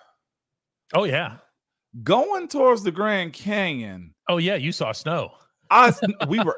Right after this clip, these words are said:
Speaker 2: it, it wasn't snowing, but it was snow on the ground, probably
Speaker 1: Yeah.
Speaker 2: more than we had here in Tennessee.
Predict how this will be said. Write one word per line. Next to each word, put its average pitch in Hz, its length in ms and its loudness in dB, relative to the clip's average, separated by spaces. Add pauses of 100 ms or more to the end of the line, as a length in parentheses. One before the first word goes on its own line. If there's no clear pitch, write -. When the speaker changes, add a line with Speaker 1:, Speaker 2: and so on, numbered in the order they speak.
Speaker 2:
it, 214 260 -6 (280)
it 202 120 6
wasn't 262 360 4
snowing, 190 1040 4 (280)
but 202 220 4
it 226 200 2
was 190 220 0
snow 208 580 4
on 185 200 0
the 156 100 -4
ground, 151 500 0
probably 269 360 0
Speaker 1:
Yeah. 196 80 2
Speaker 2:
more 240 280 4
than 220 100 -4
we 233 140 -2
had 220 240 4
here 202 240 4
in 170 80 -4
Tennessee. 202 720 -6